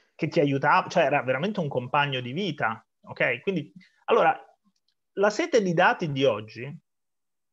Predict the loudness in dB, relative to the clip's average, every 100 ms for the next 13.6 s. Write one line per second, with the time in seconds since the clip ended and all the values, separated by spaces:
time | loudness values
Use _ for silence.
0 | _ 0 2 2 2 0 0 -2 -2 -2
1 | 4 6 6 2 0 4 4 4 0 -2
2 | -2 0 2 2 -2 _ -18 -18 -18 -20
3 | -20 _ _ _ _ _ _ -12 -8 -4
4 | -2 -2 -2 0 0 2 -2 -4 -4 0
5 | 0 -2 -4 -6 -4 -4 -6 -14 -14 -14
6 | -6 -2 -2 -4 -10 -12 -4 0 0 -2
7 | _ _ -20 -20 _ _ -10 -8 -8 -2
8 | -2 -2 -8 -14 -14 -14 -16 -14 -6 -6
9 | -6 -10 -16 -16 -12 -12 -10 -14 -12 -12
10 | -6 -6 -4 -2 2 2 2 0 -6 _
11 | _ _ -10 -2 0 0 -2 2 4 4
12 | 2 -2 -8 _ -2 -2 -2 -6 -8 -6
13 | 0 2 2 -2 -6 -16